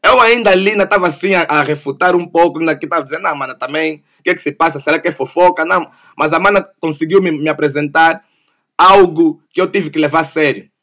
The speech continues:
Ela me disse assim, "Ontem à noite é isso que se passou." E aí nós temos aqui, ele, ela me mandou vinte prints, um, vinte prints de uma conversa que se passou entre uma outra irmã, eu nunca tá aqui a falar os nomes,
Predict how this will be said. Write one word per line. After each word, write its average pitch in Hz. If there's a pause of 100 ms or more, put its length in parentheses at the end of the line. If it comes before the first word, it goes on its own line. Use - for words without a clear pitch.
(460)
Ela 175
me 175
disse 170
assim, 160
"Ontem 196
à 170
noite 175
é 185
isso 180
que 147
se 139
passou." 139 (500)
E 156
aí 175
nós 233
temos 226
aqui, 190 (800)
ele, 208 (140)
ela 214
me 208
mandou 190
vinte 196
prints, 190 (260)
um, 156
vinte 180
prints 151
de 160
uma 180
conversa 156
que -
se -
passou 156
entre 143 (180)
uma 190
outra 185
irmã, 156 (180)
eu 165
nunca 220
tá 190
aqui 165
a -
falar 151
os 139
nomes, 123